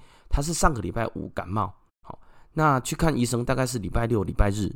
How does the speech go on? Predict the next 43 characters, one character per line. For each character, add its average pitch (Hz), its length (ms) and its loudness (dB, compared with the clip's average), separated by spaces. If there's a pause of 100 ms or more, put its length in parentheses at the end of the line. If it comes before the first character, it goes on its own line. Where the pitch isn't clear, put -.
(140)
都 107 100 -4
各 123 240 4
去 113 140 -2
看 104 200 -6
一 - 60 -8
家 90 280 -4
啦。 - 220 -6
吼， - 140 -12 (420)
那 175 100 0
血 110 280 4
尿 131 260 6
呢， 104 140 2
大 143 140 0
概 139 120 0
是 131 120 -2
礼 - 180 -4
拜 120 180 6
日 117 160 -2
跟 95 220 -2
礼 85 100 -6
拜 104 220 -6
一 87 160 -6
发 85 240 -10
生 80 260 -10
的。” - 140 -16 (1300)
那 175 100 -2
听 160 200 0
完 139 120 4
他 156 80 2
的 147 60 2
描 104 180 0
述 131 220 0
呢， 104 160 0
我 - 140 -6
的 98 80 -6
下 117 240 -2
一 - 20 -2
句 113 140 -4
就 110 100 -6
是 113 80 -2
问 113 160 -2
他 98 120 -6
说 - 280 -8